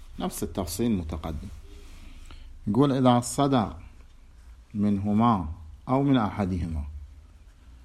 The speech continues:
ما يوجب بطلان صلاة المنفرد ولو عن عمد، ولو عن سهو عفوا،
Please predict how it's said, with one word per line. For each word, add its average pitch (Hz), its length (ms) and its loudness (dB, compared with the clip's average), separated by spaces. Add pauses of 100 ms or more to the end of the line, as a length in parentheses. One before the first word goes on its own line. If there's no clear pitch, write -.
(180)
ما 107 220 6
يوجب 120 520 4
بطلان 117 480 2
صلاة 110 540 2
المنفرد 104 800 0 (220)
ولو 120 600 4
عن 120 200 4
عمد، 117 760 4 (1200)
ولو 113 220 8
عن 120 180 4
سهو 117 420 2
عفوا، 110 520 0